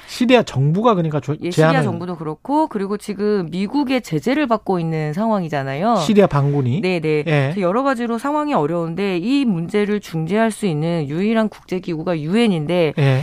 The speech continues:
Speaker 2: 이번에 하얀 헬멧도 이 관료주의와 무능에 대해서 그러니까 유엔에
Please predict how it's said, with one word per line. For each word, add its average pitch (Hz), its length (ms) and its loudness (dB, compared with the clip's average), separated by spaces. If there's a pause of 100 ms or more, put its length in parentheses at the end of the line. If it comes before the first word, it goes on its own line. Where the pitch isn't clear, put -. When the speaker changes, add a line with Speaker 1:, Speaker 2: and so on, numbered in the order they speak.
(160)
Speaker 2:
이번에 247 280 0
하얀 320 300 4
헬멧도 190 640 0
이 170 200 -4
관료주의와 202 880 0
무능에 214 580 2
대해서 156 320 0
그러니까 151 260 -2
유엔에 180 460 0